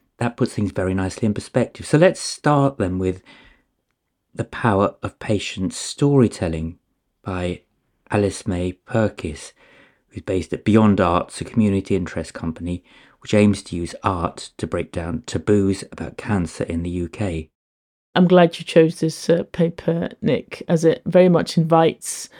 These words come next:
Speaker 2: uh, to question the story we tell as clinicians and, and researchers. And, and that story is usually, uh, devoid of patient experience. And thus, not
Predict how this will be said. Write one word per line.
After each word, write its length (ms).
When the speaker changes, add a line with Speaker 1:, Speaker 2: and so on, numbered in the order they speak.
Speaker 2:
uh, 100
to 160
question 880
the 120
story 560
we 100
tell 320
as 240
clinicians 720
and, 320
and 240
researchers. 1000
And, 180
and 140
that 180
story 460
is 120
usually, 800
uh, 140
devoid 460
of 140
patient 400
experience. 960
And 160
thus, 440
not 200